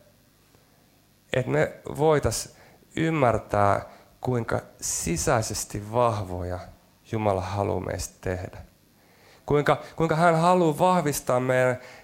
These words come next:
sisäisen ihmisen niin paljon, että me ollaan ikään kuin henkilöitä, jotka kantaa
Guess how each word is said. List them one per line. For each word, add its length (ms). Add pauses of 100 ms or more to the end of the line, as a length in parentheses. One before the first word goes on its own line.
sisäisen 840 (760)
ihmisen 640
niin 220
paljon, 380
että 140
me 60
ollaan 240
ikään 300
kuin 140
henkilöitä, 720
jotka 240
kantaa 720